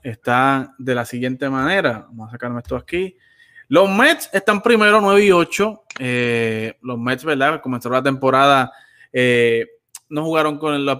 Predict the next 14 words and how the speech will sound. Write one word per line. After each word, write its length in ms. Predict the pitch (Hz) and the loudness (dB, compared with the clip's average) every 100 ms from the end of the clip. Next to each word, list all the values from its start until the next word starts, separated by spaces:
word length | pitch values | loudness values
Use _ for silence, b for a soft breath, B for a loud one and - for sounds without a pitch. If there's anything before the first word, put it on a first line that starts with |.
| 139 | -4
el 160 | 143 | -2
opening 400 | 139 147 147 143 | -2 -2 -4 -2
day, 400 | 135 143 139 139 | 0 0 0 0
¿verdad? 280 | 135 131 143 | -2 -2 -4
Con, 200 | 131 120 | -6 -10
con 280 | 117 117 117 | -12 -14 -10
Washington 360 | 127 143 135 | -8 -8 -10
por 180 | 123 117 | -14 -18
covid, 640 | - 156 160 156 151 147 143 | -6 0 4 4 4 4 2
nieve 560 | 139 151 160 156 151 | 2 2 4 4 4
en 340 | 143 139 135 127 | 4 0 -4 -2
Denver, 400 | 147 165 160 147 | 0 -2 -2 -2
o 40 | |
sea, 200 | 147 127 | 0 -2